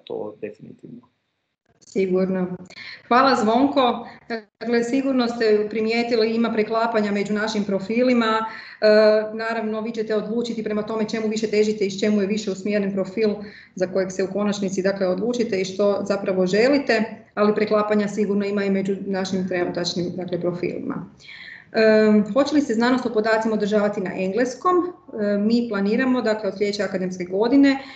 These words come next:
Speaker 2: imati grupu studenata koji će slušati data science na engleskom jeziku. Ti studiji na engleskom jeziku koje pokrećemo od sljedeće akademske godine će se i plaćati. Dakle, vi koji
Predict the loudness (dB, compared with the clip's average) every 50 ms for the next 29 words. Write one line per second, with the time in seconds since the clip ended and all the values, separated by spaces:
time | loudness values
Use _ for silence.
0 | -18 -10 -4 -2 2 2 2 2 0 -2 -2 -2 -4 -4 -4 -6 -8 -6 -4 -2
1 | 0 0 0 0 0 0 -2 2 2 2 2 2 0 -4 -4 -2 -2 -2 0 0
2 | -2 -2 2 2 2 2 0 -4 -8 -12 -16 -20 -18 -8 -2 2 4 4 4 4
3 | 2 2 2 0 0 0 0 0 0 0 0 2 0 0 -2 -4 -8 -10 _ _
4 | -10 -8 -6 -4 -2 -4 -2 0 2 2 2 2 -2 -8 -12 -16 -18 _ _ _
5 | _ 4 4 4 4 2 -2 -2 0 2 2 2 2 2 2 2 0 -2 0 0
6 | 0 -2 0 0 0 2 4 4 4 2 2 0 -4 -6 -6 -4 -4 -4 -4 -4
7 | -4 -2 0 0 0 0 0 -4 -4 -2 0 2 2 2 2 0 -6 -4 -4 -6
8 | -6 -6 -8 -6 -8 -8 -6 -2 0 0 4 6 6 8 8 8 6 4 2 0
9 | -6 -20 -20 -12 -6 -4 -4 -4 -6 -12 -20 -18 -14 -10 -6 -6 -4 -4 -4 -4
10 | -4 -6 -4 -2 2 2 2 2 0 -8 -18 -20 -20 -20 -20 -20 -20 -14 -4 2
11 | 2 2 4 4 4 4 6 4 4 4 4 2 -2 -4 -2 2 6 6 6